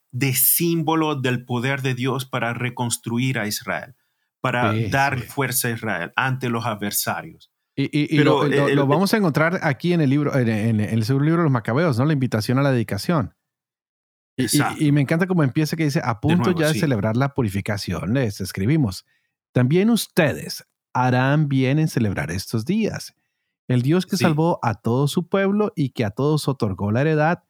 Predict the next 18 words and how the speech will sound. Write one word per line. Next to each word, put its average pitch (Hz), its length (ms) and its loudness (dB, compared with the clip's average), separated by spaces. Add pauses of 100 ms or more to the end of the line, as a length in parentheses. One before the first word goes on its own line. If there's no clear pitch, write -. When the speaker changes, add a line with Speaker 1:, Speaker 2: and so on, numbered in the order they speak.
(420)
Speaker 2:
el 78 180 -4
reino, 165 500 2
el 160 60 0
sacerdocio 127 680 0
y 131 40 2
la 110 180 2
santidad, 143 720 0 (600)
como 120 200 2
había 104 180 0
prometido 117 480 0
por 143 140 0
la 175 80 2
ley, 170 360 0 (120)
el 92 220 -2
mismo 107 380 0
Dios, 131 380 0
como 92 220 -4
esperamos, 143 640 -2